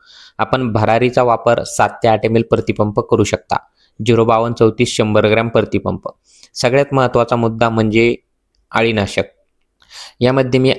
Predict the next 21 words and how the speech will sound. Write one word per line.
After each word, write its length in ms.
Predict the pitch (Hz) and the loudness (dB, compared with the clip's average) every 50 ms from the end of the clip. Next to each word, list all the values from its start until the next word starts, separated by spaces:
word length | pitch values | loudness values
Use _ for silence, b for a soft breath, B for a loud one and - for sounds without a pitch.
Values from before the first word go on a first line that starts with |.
| - - | -4 -2
अळीनाशकामध्ये 840 | 123 123 131 127 131 123 - - 117 - 127 120 120 117 113 - - - | 0 0 2 0 0 -2 -2 -2 -2 -2 0 0 0 0 -2 -4 -4 -2
एकच 320 | - 127 123 - 170 151 147 | -4 -4 -2 -2 -2 0 2
अळीनाशक 480 | 127 123 123 120 117 110 - - - | 2 2 2 0 0 -2 -4 -6 -8
सांगतो 340 | - - 104 101 101 - 117 | -4 -4 -4 -4 -2 -2 -4
जे 160 | 110 104 123 | -2 0 -2
की 160 | 120 120 - 120 | -2 -2 -2 -2
तुम्हाला 340 | - 120 117 110 107 107 110 | -2 0 0 0 0 0 0
शंभर 280 | - 120 110 107 110 104 | -2 -2 0 0 0 0
टक्के 300 | 98 107 - - - 113 | 0 -4 -6 -2 0 2
वापरायचं 520 | 104 104 101 - - 120 120 117 - 120 | 4 4 2 2 0 0 0 0 0 0
आहे, 220 | 110 101 101 110 117 B B B B B B _ - | 0 2 0 -2 -2 B B B B B B _ -4
ते 80 | 143 | -2
म्हणजे 400 | 135 127 123 120 120 131 139 143 139 - _ _ _ _ _ _ _ _ _ _ _ - | -2 0 0 0 2 2 2 0 -2 -6 _ _ _ _ _ _ _ _ _ _ _ 0
एफ 220 | 120 123 120 - | 0 0 2 2
एम 100 | 131 131 | 0 0
सी 140 | 127 - - | 0 -2 -2
कंपनीचं 520 | - 117 107 104 101 110 113 113 113 - 131 - - | -2 -2 -2 0 0 0 0 0 0 -2 -4 -2 0
कोराझन. 440 | - 107 101 107 101 98 104 92 85 B B B B B B B | 0 2 2 2 2 2 0 -2 -4 B B B B B B B
आता 120 | 127 123 | -2 -2
कोराझनच 680 | 127 - - 139 135 135 143 131 123 120 120 120 113 - | -2 -2 0 2 4 4 4 2 2 0 0 0 -2 -2
का? 120 | - 104 | -2 -2